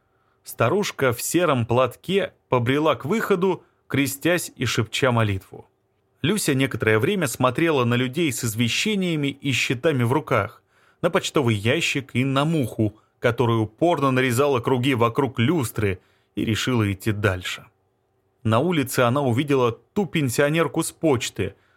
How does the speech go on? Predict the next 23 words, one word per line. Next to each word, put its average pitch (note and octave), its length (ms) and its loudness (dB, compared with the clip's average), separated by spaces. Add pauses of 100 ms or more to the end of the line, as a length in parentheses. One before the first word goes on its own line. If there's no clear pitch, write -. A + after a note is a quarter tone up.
(120)
растерянно D#3+ 600 0
стоящую C#3 600 0
посреди C3 440 -2
осенней A#2+ 540 0
лужи. G#2 460 -2 (600)
Она D3+ 200 2
разговаривала C3 600 2
сама D3 360 0
с - 80 -8
собой, C3+ 640 0
что-то A#2+ 320 -6
про A2 300 0
внучку, B2+ 680 -4 (100)
посылку C#3+ 800 -2
и D#3+ 180 -2
телефон. B2+ 680 -2 (1300)
"Спросить, A#2 600 -2
что - 280 -2
ли, D#3+ 140 0
не B2+ 140 2
нужна C3 420 2
ли G3+ 100 0
ей F#3+ 260 -2